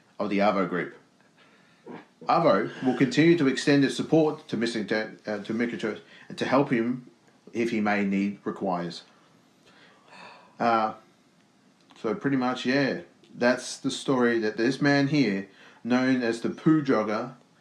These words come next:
has been ca-, has been caught with his pants down.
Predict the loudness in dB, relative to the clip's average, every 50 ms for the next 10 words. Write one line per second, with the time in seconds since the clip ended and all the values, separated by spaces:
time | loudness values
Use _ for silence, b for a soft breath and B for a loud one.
0 | _ -6 -6 -6 -2 -2 -2 -2 -4 -6 -6 -6 -6 -6 -6 -8 -8 -8 -8 -4
1 | -2 -2 -2 -2 -4 -2 0 2 2 2 2 0 -6 -18 -20 B B B B B
2 | 0 2 4 4 2 2 0 0 2 4 4 4 4 2 -2 -8 -4 0 0 2
3 | 2 0 0 -2 -2 -4 -6 -8